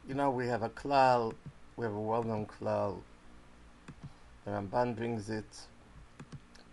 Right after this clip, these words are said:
that Ma'aseh Avos Siman Lebanim, whatever happened to the Avos HaKadoshim,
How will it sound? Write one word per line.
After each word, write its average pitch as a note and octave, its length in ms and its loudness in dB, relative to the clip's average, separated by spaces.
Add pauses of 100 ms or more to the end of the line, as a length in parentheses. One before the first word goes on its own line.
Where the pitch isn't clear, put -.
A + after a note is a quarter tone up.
that G#2+ 100 -4
Ma'aseh C3 480 -2
Avos C#3 320 -2
Siman A#2+ 400 -6
Lebanim, A2 440 -2 (1000)
whatever B2 320 0
happened A#2+ 380 0
to - 80 -6
the G#2 400 -2 (760)
Avos A#2 320 -4
HaKadoshim, G#2+ 640 -4